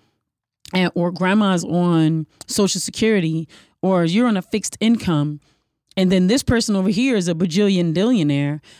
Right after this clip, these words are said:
Why are y'all paying the same amount for your water? I've had this argument with one of our senators, and he said to me, you know, N-words need to pay their bill.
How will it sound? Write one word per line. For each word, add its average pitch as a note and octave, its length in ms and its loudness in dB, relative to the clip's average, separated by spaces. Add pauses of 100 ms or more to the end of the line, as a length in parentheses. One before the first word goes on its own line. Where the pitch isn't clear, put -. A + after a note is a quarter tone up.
Why G3+ 320 2
are B3+ 80 2
y'all G#3+ 260 2
paying A3 340 0
the F#3 80 0
same F3+ 640 -2 (520)
amount F#3 360 2
for F3 120 -4
your E3 160 0
water? E3 580 -4
I've F#3+ 140 -2
had A3+ 240 -2
this G3 300 -2
argument E3+ 500 0
with E3 100 -6
one E3+ 160 0
of D3+ 80 0
our D#3 140 -4
senators, F3 600 -2 (540)
and F#3+ 140 2
he A3+ 160 2
said F#3+ 280 -2
to F3+ 100 -2
me, F3+ 420 0 (480)
you G3 100 2
know, E4 200 4
N-words F#3 540 2
need F3 200 0
to - 40 -12
pay E3 200 0
their D3+ 160 0
bill. D3+ 400 -2